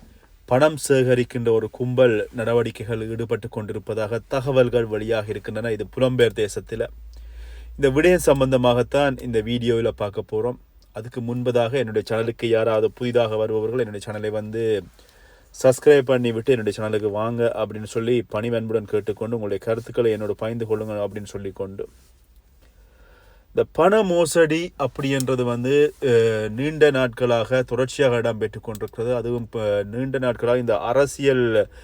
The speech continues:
அஹ், வரலாற்றில், அஹ், பார்த்தீங்கன்னு சொன்னா நிறைய பேர்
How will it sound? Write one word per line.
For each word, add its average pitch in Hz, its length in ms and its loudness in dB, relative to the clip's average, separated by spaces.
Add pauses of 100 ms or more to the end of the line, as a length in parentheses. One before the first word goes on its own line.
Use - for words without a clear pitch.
(260)
அஹ், 107 220 4
வரலாற்றில், 127 760 2
அஹ், 117 260 -2
பார்த்தீங்கன்னு 113 300 -6
சொன்னா 120 260 -6
நிறைய 127 360 2
பேர் 127 320 2